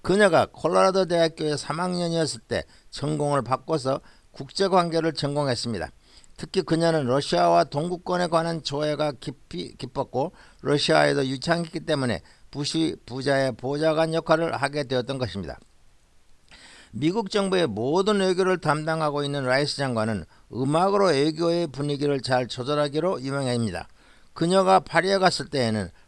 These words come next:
정부 당국자들과 대다-, 회담이 끝나면 파리의 음악학교를 방문하여 음악도들에게 친히 격려도 하고 피아노를 연주하기도 했습니다. 비록 이락 전쟁에 관하여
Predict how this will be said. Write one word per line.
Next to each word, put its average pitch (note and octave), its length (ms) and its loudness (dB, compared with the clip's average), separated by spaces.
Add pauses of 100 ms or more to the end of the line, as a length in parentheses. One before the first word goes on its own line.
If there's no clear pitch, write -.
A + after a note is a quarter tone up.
정부 E3 360 -2
당국자들과 D3+ 720 0
대다-, D3 280 -2
회담이 D3 480 0
끝나면 E3+ 480 2 (300)
파리의 D#3+ 400 2
음악학교를 F3 760 -2
방문하여 C#3 600 0 (320)
음악도들에게 B2+ 800 -2
친히 D#3+ 380 -4 (180)
격려도 F3 540 0
하고 A#2 320 0 (340)
피아노를 D3 460 2
연주하기도 C3 520 -2
했습니다. A#2 460 -4 (420)
비록 D3+ 340 0 (140)
이락 D#3+ 300 2
전쟁에 E3+ 440 -2
관하여 D#3+ 500 4